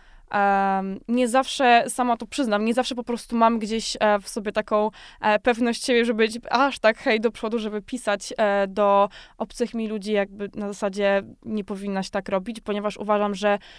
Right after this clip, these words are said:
każdy wie, co robi, on, każdy doskonale wie, co robi i większość, większość wie, jakie to konsekwencje za sobą niesie. Pytanie t-, jest takie, czy, dlaczego po prostu to, to, to spublikowane. E, więc nie,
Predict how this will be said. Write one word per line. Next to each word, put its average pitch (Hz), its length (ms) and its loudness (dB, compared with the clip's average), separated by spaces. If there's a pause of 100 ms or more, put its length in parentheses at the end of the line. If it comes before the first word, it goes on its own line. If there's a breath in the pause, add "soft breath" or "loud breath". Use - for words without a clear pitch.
(180 loud breath)
każdy 214 400 -2 (420)
wie, 208 200 -2
co 208 160 0
robi, 202 440 -2
on, 208 220 -4 (180)
każdy 220 260 0
doskonale 208 500 0
wie, 190 100 -4
co 208 120 -4
robi 202 380 -2
i 208 260 -6 (280 loud breath)
większość, 196 400 -4 (220)
większość 220 460 2
wie, 233 80 4
jakie 202 200 2
to 190 100 -8
konsekwencje 202 560 -6
za 202 80 -4
sobą 202 220 -4
niesie. 196 440 -2
Pytanie 220 420 -2
t-, - 120 -18 (520)
jest 214 160 -6
takie, 220 280 -2
czy, - 140 -10
dlaczego 220 400 -2
po 220 80 -10
prostu - 220 -10
to, 208 240 -10
to, 220 120 -6 (280)
to 226 100 -4
spublikowane. 202 720 -4 (560 loud breath)
E, 196 580 2
więc 208 320 -6
nie, 247 360 2